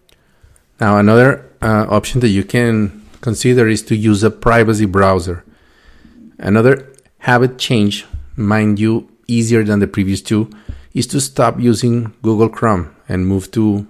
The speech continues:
for example, Brave browser, which is relatively unknown based, uh, but it's a browser bra-, based on Chrome, which means that the extensions that you might use on Chrome would work there. The great difference is that Brave does not,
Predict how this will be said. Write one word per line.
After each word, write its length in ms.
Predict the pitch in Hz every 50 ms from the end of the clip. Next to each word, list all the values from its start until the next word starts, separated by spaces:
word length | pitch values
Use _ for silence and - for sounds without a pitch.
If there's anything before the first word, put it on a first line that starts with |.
| _ _ _
for 120 | - 113
example, 460 | 95 - - 104 95 90 101 104 104
Brave 360 | 95 92 101 98 98 104 104
browser, 480 | 104 107 104 104 110 110 131 147 156 - - _ _ _ _ - - - -
which 240 | - 117 - - -
is 300 | 104 101 101 101 - - - -
relatively 560 | - 120 123 131 - - 135 123 123 127 127
unknown 680 | 117 113 110 104 101 104 104 107 107 107 107 - - - - _ _ _ _ _ _
based, 460 | - 107 107 107 104 98 - - - - -
uh, 360 | 107 104 101 98 95 95 90 -
but 140 | - 98 95
it's 100 | 87 -
a 240 | 110 107 104 - 98
browser 380 | 98 104 104 101 92 107 101
bra-, 240 | 98 104 104 107 113
based 400 | 104 101 104 101 101 95 - -
on 220 | 104 101 98 98 -
Chrome, 420 | - - 123 110 107 - 202 - - _ _ _ - - - - - - _ _ _ _
which 440 | - - 113 104 - - - - -
means 340 | - 127 131 139 143 131 123
that 180 | 135 123 113 123
the 280 | 120 113 110 - -
extensions 600 | 104 - - - - 113 110 104 98 - 117 113 107
that 220 | 113 104 101 104
you 180 | 101 98 95 92
might 240 | 98 104 101 98
use 240 | 101 107 104 101 95
on 140 | 110 107 98
Chrome 280 | - - 127 127 127 117
would 260 | 104 101 - - -
work 300 | 127 98 92 - - -
there. 220 | - 85 76 - - _ _ _ _ _ _ _ _ _ - _ _ _
The 100 | - 113
great 260 | - 131 143 160 147
difference 480 | 151 151 143 - - 143 135 127 - 131
is 100 | 120 120
that 240 | 131 117 113 110
Brave 300 | 104 110 110 113 113 107
does 240 | 107 110 104 - -
not, 180 | 113 104 101